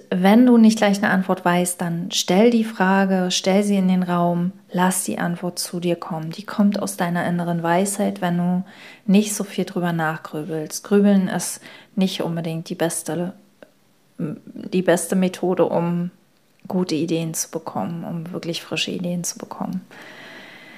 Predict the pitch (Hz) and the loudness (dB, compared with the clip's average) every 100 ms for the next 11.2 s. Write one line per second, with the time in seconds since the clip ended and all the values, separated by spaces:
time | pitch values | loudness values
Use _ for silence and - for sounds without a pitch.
0 | - - - - _ _ _ _ _ _ | -20 -20 -20 -20 _ _ _ _ _ _
1 | - 175 170 165 - 175 180 - 226 226 | 0 2 0 -2 -6 -4 -4 0 4 6
2 | 226 214 214 202 - 202 196 190 185 - | 6 6 6 4 2 0 2 -2 -2 -2
3 | 175 175 175 175 185 - _ _ _ _ | -2 -2 -2 -4 -6 -12 _ _ _ _
4 | _ _ _ _ _ _ _ - 185 175 | _ _ _ _ _ _ _ -6 -2 -2
5 | 170 165 165 180 - 202 214 202 196 202 | -2 -4 -6 -8 2 6 8 8 6 2
6 | 202 185 185 180 170 175 170 170 - - | 0 0 2 0 0 2 2 2 -4 -10
7 | - _ _ _ _ _ _ _ _ 180 | -16 _ _ _ _ _ _ _ _ 2
8 | 175 202 - - - _ - - 170 165 | 4 4 0 -12 -18 _ -8 0 2 2
9 | 170 180 175 190 214 - _ _ _ _ | -2 -4 -2 -4 -4 -12 _ _ _ _
10 | _ _ _ _ _ 185 180 175 175 180 | _ _ _ _ _ 0 0 0 -2 -4
11 | - - | -6 -12